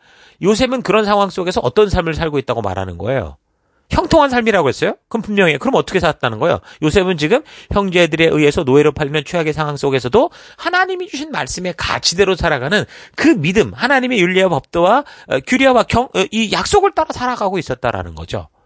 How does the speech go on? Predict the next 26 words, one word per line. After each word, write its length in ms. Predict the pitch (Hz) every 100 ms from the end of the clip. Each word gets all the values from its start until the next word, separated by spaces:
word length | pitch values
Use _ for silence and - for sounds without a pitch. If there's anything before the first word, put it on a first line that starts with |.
| _ _ _ _
그 80 | 285
삼십구 380 | 277 311 285 277
장 180 | 262 226
이 180 | 165 190
절에서 380 | 214 202 190
말하는 540 | 185 143 151 147 143 165
그 120 | 151
표현은 480 | - 226 147 190 180 - - - -
하나님이 460 | 311 339 339 330
함께 420 | 277 302 311 -
하셨다, 800 | - 294 285 269 - 233 123 87 - - _
그래서 420 | - 202 269 294 311
형통했다라고 800 | 285 302 285 247 233 202 175 175
이렇게 180 | 160
말을 300 | 156 113 143
하고 160 | 143 139
있지만, 560 | 110 - 127 92 139 294 _ - -
그러나 280 | - 233 285
우리가 220 | 247 247
이 220 | 233 233 202 _ -
역사적인 480 | 165 - 226 226 202
흐름과 640 | 240 247 214 202 214 277 - -
이 160 | 175 220
내용을 340 | 156 190 208
잘 280 | - - 143
살펴보면 720 | 240 240 226 135 139 170 92